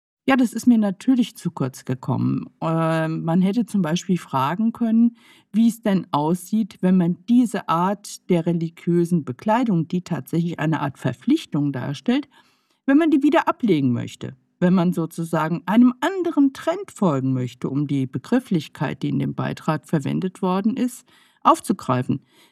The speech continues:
dann wäre sicherlich, äh, das alles nicht so schön und harmonisch abgelaufen, weil dann wäre nämlich klar geworden, welches Weltbild,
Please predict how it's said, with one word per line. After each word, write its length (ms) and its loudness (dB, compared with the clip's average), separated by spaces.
dann 380 4
wäre 440 0
sicherlich, 880 -2
äh, 320 0
das 200 -6
alles 380 -4
nicht 380 4
so 180 -4
schön 400 0
und 240 -4
harmonisch 640 0
abgelaufen, 1080 -2
weil 440 -2
dann 360 2
wäre 300 -2
nämlich 380 0
klar 360 0
geworden, 680 0
welches 540 -4
Weltbild, 640 -2